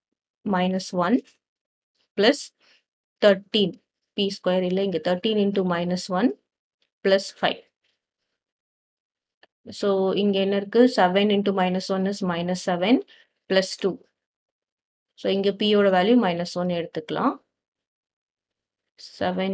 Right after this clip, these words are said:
into minus one. ஏன் எடுத்துக்கன்னா, P யோட value இங்க அந்த வந்திருக்கு. Divided by இங்க என்ன வரும்? eight, minus one the whole square one தான். இங்க என்ன வரும்? மைனஸ் தேர்ட்டீன். இங்க plus five. So, this is equal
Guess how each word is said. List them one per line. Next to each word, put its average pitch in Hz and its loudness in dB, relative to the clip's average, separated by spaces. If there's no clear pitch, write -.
into 185 -2
minus 170 -4
one. 254 -8
ஏன் 247 12
எடுத்துக்கன்னா, 247 6
P 254 8
யோட 233 10
value 254 8
இங்க 214 6
அந்த 185 2
வந்திருக்கு. 196 0
Divided 190 4
by 202 8
இங்க 208 0
என்ன 202 2
வரும்? 202 2
eight, 202 0
minus 196 0
one 202 2
the 202 4
whole 196 0
square 202 4
one 170 0
தான். - -8
இங்க 196 -2
என்ன 202 2
வரும்? 208 2
மைனஸ் 196 2
தேர்ட்டீன். 185 2
இங்க 214 4
plus 185 0
five. - 0
So, - -8
this 208 -2
is 202 -4
equal 202 2